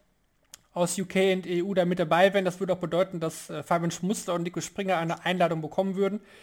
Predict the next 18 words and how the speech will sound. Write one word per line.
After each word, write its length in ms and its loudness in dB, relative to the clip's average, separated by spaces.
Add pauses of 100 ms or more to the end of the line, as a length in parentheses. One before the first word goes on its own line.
(260)
Bei 60 2
der 100 4
Challenge 260 4
Tour 200 2
wäre 100 2
eben 260 -2
Steven 300 -4
Noster, 460 0
oder 260 -6 (180)
müsste 280 0
eine 100 0
Steven 260 -4
Noster 420 0 (220)
schon 200 -2
safe 260 0
mit 120 -2
dabei 300 2
sein. 300 2